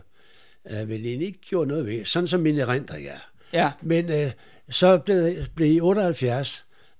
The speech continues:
Speaker 1: øh, blev, øh, forsøgte man, øh, det, som, øh, Lars Løkke Rasmussen forsøger lige i øjeblikket, øh,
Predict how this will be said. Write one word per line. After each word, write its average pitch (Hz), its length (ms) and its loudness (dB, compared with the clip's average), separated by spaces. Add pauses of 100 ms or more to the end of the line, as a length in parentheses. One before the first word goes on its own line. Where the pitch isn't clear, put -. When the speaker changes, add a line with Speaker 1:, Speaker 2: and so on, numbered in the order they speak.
(140)
Speaker 1:
øh, 135 80 -14
blev, 127 440 0 (380)
øh, 120 420 -6 (300)
forsøgte 156 580 -2
man, 127 360 -4 (340)
øh, 113 260 -6
det, 139 180 0
som, 120 280 -4
øh, 98 120 -10 (220)
Lars 107 300 -6
Løkke 113 180 -8
Rasmussen 113 520 -8
forsøger 117 340 -10
lige 117 120 -8
i 120 40 -6
øjeblikket, 101 460 -8 (500)
øh, 113 60 -2